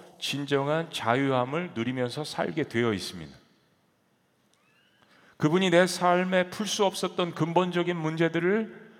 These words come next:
해결해 주시기 때문입니다. 오늘 본문의 로마 군병들은 예수님을 십자가에 못 박고 당시에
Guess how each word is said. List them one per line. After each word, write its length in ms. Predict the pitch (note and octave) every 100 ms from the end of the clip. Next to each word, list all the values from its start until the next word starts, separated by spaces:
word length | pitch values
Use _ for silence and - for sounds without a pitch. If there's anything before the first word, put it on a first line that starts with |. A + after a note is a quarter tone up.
| - -
해결해 360 | F#3 G3 F#3+
주시기 340 | F3 - E3+ E3+
때문입니다. 540 | F3 E3 C3 F#2+ D2 - - _ _ _ _ _ _ _ _ _ _ _ _ _ _ _ _ _ - -
오늘 160 | C#3+
본문의 360 | C#3+ D3+ D3+ C3
로마 320 | C3 C#3+ C3+
군병들은 680 | B2 B2 B2+ A#2+ B2 C#3+ F#3 - - - _ _ A2+
예수님을 320 | A2+ C3+ C3
십자가에 400 | - - C#3+ B2
못 220 | A2 -
박고 760 | A#2 - A2 A2+ D3+ G3+ - - _ _ _ _ _ _ _
당시에 580 | - A2+ - B2+ A#2+ A#2